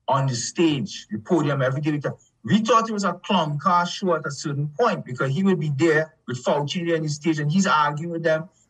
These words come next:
and they going on the news after him and saying opposite to what he wanted. It was insane, but he was literally fighting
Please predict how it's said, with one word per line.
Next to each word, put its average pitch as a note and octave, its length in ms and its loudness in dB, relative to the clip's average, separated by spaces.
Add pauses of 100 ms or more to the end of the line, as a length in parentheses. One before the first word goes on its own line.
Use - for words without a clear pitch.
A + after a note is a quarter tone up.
and C#3 140 0
they E3+ 240 4 (240)
going D#3+ 280 2
on E3+ 120 0
the D#3+ 80 0
news D#3+ 380 0
after C#3 440 0
him D#3 200 -4
and D3 140 -4
saying D#3+ 480 -2
opposite E3+ 500 -2
to F3+ 80 -2
what D3+ 240 -2
he F3+ 60 -4
wanted. D3+ 500 -2 (240)
It E3+ 60 4
was G#3 180 2
insane, G#3+ 880 0 (140)
but D#3 120 0
he C4 200 -2
was A#3 200 0
literally G3 680 0
fighting E3+ 760 -4